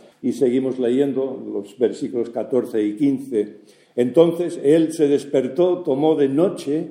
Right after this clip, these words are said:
al niño y a su madre y se fue a Egipto. Estuvo allí hasta la muerte de Herodes, para que se cumpliera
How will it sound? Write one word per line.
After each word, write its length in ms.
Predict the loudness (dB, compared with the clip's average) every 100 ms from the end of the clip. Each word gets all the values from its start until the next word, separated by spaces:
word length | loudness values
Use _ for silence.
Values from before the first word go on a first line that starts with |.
| 0
al 240 | 0 2
niño 400 | 2 2 2 0
y 80 | 0
a 80 | -2
su 160 | -4
madre 400 | 0 0 0 -2 -2
y 120 | -6
se 180 | -4 -2
fue 220 | 0 2
a 100 | 2
Egipto. 720 | 0 -4 -6 -6 -6 -8 -12 _ _ _ _ _ _ _ _ _ _ _
Estuvo 340 | -8 0 4 6
allí 300 | 6 4 4
hasta 480 | 2 -2 -2 -2 -2
la 160 | -4
muerte 400 | 0 0 0 0
de 140 | 2 2
Herodes, 460 | 2 0 0 -4
para 360 | 0 2 2 0
que 80 | -4
se 180 | -4
cumpliera 760 | 0 0 0 2 4 4 -2